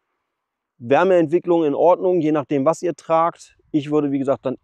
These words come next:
eher das Shirt präferieren, wenn ihr es wirklich warm haben wollt. So Jacke als Unterstützung ist durchaus machbar. Ja, was sagt ihr zu Deer Hunter? Kennt ihr die Sachen von Deer Hunter schon? Habt ihr vor allem auch schon diese Heat-Bekleidung ausprobiert?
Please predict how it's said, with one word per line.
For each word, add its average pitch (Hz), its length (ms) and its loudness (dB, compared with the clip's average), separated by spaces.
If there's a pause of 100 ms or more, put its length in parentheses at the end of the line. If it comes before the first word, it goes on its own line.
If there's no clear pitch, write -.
eher 156 160 2
das 151 120 0
Shirt - 240 -6
präferieren, 156 540 -4
wenn 147 120 -2
ihr 127 100 -4
es 117 100 -12
wirklich 139 320 -8
warm 151 260 0
haben 147 280 -4
wollt. 135 320 -2
So 139 220 0 (240)
Jacke 143 420 0 (160)
als 131 180 -2
Unterstützung 131 800 -4 (800)
ist 120 240 -4
durchaus 110 320 -4
machbar. - 380 -20 (640)
Ja, 269 160 4
was 190 160 2
sagt 202 200 0
ihr 220 120 0
zu 185 120 -4
Deer 143 280 4
Hunter? 110 400 0 (220)
Kennt 233 220 0
ihr 208 280 4 (100)
die 190 80 -4
Sachen 175 300 0
von 160 160 -4
Deer 156 180 0
Hunter 151 220 -2
schon? 151 320 -6
Habt 143 180 -4
ihr 139 60 -2
vor - 180 -4
allem 151 160 -2
auch 127 140 -6
schon 135 180 -6
diese 127 240 -8
Heat-Bekleidung 139 600 -2
ausprobiert? 156 580 -2